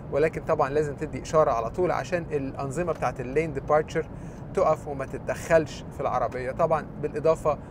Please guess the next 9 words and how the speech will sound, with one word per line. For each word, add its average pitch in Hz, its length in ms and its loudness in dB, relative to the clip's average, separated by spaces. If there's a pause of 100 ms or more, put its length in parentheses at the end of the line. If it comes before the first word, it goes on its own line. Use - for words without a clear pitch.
(120)
للأدابتيف 147 640 0
كروز - 260 -8
كنترول 135 480 -2
اللي 113 160 -6
هو 131 200 2
أوبشن 131 420 -4
حلو 123 220 -8
جدًا. 120 320 -8 (720)
الكرسي 226 480 6